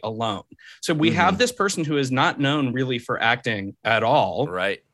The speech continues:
Speaker 3: Carrying that
Speaker 1: Carrying
Speaker 3: whole thing.
Speaker 1: carrying that whole thing. And I wanted to dig into that a little bit. Do you think part of why The Lonesome Death of Jordy Verrill lands so much is not just because of the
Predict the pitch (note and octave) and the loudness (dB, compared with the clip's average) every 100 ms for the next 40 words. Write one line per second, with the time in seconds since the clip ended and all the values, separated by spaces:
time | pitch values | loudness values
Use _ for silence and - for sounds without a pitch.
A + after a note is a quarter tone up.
0 | _ - A2+ E3+ F#3 G3+ G3 F#3 G2 A2+ | _ -2 4 6 6 4 2 0 -2 -4
1 | G#2 _ _ - F3+ F3+ F3 - E3 D#3+ | -6 _ _ -2 0 2 0 0 -2 -2
2 | G#3 F3 F3 F#3+ G3 C4+ F4 - D3 C#3+ | -2 -2 0 0 2 0 0 -2 -2 0
3 | C#3+ F3 E3+ C#3+ C3+ C3 C3 B2 A#2+ - | 0 -2 0 2 2 0 -2 -2 -4 -6
4 | _ _ - D3 D#3+ F#3+ C#4 D4+ - G3+ | _ _ -10 -8 -4 -2 -2 -2 -2 -2
5 | F#3+ - E3+ E3 D#3 C3 C3+ C#3 C#3+ C3+ | -4 -4 0 2 0 0 2 4 2 2
6 | B2 B2 C#3 C#3 C3+ C#3 C#3+ C3 B2 B2+ | -2 -4 -6 -2 -2 -2 -2 -2 -2 -4
7 | A#2+ A#2 - C3+ B2+ B2 B2+ B2 A#2+ A#2 | -12 -12 -8 -6 -4 -4 -2 -2 -2 -2
8 | B2 C#3 D3 - B2+ C#3 C3+ C3 B2+ D3 | 0 0 -2 -2 0 0 -2 -4 0 0
9 | E3 - F#3 - E3 - C#3+ C#3 C#3 B2 | 0 -2 -8 -8 -14 -6 -4 -2 -4 -8